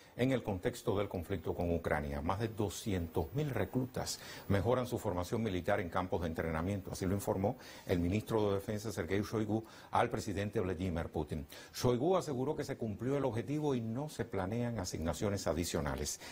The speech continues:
Expuso otras estadísticas, como que otros ochenta y dos mil reclutas están desplegados en suelo ucraniano. En la mitad de ellos están en unidades. Los movilizados recibirán el estatus de veterano y un paquete de prestaciones sociales por su servicio.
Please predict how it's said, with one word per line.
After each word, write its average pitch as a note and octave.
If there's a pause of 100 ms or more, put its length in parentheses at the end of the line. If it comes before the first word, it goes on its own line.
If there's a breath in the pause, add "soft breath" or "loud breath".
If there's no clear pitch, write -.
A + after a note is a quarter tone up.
(140 loud breath)
Expuso -
otras E2+
estadísticas, A2+
como D#2+
que E2
otros G2
ochenta F#2
y F2
dos E2
mil C3
reclutas B2+ (240 loud breath)
están B2
desplegados A#2+
en F2+
suelo G#2+
ucraniano. G#2 (280 loud breath)
En F#2
la F2
mitad A#2
de B2+
ellos F3+ (200)
están A2+
en G#2
unidades. D#2 (320 loud breath)
Los A#2+
movilizados D3
recibirán D3
el C#3+
estatus C#3
de A#2
veterano A#2 (260 loud breath)
y A2+
un C#3
paquete A#2+
de F#2
prestaciones G#2
sociales G2
por E2+
su -
servicio. D2